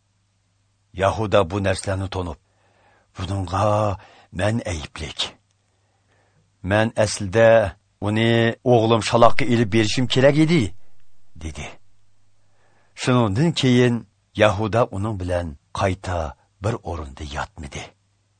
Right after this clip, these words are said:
Tamar oy kuni to'shqanda, qo'sh kezakka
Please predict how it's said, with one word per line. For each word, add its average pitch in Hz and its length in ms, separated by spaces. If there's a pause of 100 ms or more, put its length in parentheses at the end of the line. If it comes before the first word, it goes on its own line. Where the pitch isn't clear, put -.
(920)
Tamar 117 340
oy 113 220
kuni 117 240
to'shqanda, 90 600 (800)
qo'sh 147 200
kezakka 110 560